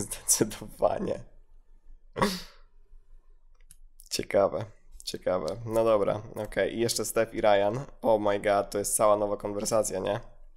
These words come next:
Ciekawe. Aha, take the Typhon thread. Okej, spoko. Czyli tak nazywamy polikułowy group chat. Spoko, spoko. A, i tu będą oczywiście podpisy,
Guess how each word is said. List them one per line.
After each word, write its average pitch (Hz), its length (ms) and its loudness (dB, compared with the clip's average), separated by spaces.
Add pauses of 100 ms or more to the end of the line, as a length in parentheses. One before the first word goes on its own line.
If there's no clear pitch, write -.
(600)
Ciekawe. 101 580 2 (1400)
Aha, 110 260 4
take 107 240 0
the 101 320 2
Typhon 104 540 -8 (140)
thread. 104 480 -4
Okej, 107 460 0
spoko. 110 480 0
Czyli 117 200 -6
tak 104 160 -4
nazywamy 107 640 4 (440)
polikułowy 107 1080 4
group 113 300 -2
chat. 127 260 -4 (240)
Spoko, - 440 -8
spoko. - 680 -2 (1700)
A, - 160 2
i - 60 0
tu - 80 -14
będą 101 200 2
oczywiście 101 360 -4
podpisy, - 500 0